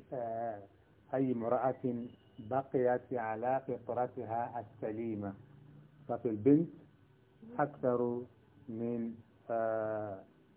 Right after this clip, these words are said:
من الثيب. قال: "ولا تنكح المرأة إلا بإذن وليها"، فكأن الآن رجع مرة ثالثة، آه، يبين ما قد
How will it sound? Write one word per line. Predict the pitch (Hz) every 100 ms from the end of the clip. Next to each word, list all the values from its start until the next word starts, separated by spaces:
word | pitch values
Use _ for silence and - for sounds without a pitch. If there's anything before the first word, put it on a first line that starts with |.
| -
من | 120 131
الثيب. | 120 104 131 113 98 - - - - - - - - -
قال: | 147 139 131
"ولا | 120 117 117 131 135 131 120 113
تنكح | 135 127 117 139 131 135 135 135
المرأة | 131 113 117 131 127 135 - 135 131 135 -
إلا | 135 139 139 139 139 135
بإذن | 120 117 139 139 147 151 160 175 - _ _ _ -
وليها"، | 113 113 127 117 104 101 98 - _ _ _ _ -
فكأن | 113 110 131
الآن | 117 123 135 113
رجع | 131 127 127
مرة | 123 123
ثالثة، | 117 127 123 - 143 143 - _ _ _ _ _ 123
آه، | 117
يبين | 113 107 123 127 123 123 120 117 113 - _ _ _ _
ما | 139 127
قد | 139 135 117